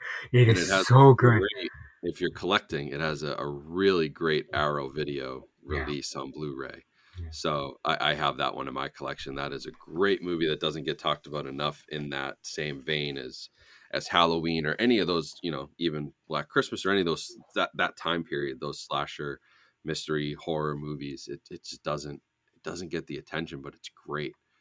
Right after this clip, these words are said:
Speaker 2: It is so good. So that's, that's a great recommendation. Um,
Speaker 1: Thank you.
Speaker 2: definitely.
Speaker 1: Well done.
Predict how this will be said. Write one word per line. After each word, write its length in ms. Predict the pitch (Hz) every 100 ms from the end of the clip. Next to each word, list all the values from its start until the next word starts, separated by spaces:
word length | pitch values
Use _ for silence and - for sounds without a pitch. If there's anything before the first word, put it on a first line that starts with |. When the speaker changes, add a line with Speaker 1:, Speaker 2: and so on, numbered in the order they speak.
| _ _ _ -
Speaker 2:
It 120 | 69
is 140 | 69
so 220 | - 80 76
good. 280 | 73 69
So 140 | - 78
that's, 140 | -
that's 240 | - 76 -
a 40 |
great 240 | - 71 -
recommendation. 680 | 64 - 64 65 65 - - _ _ -
Um, 280 | - - 120
Speaker 1:
Thank 260 | 107 104
you. 140 | 107 90
Speaker 2:
definitely. 300 | 78 - 117
Speaker 1:
Well 200 | 117 113
done. 340 | 110 101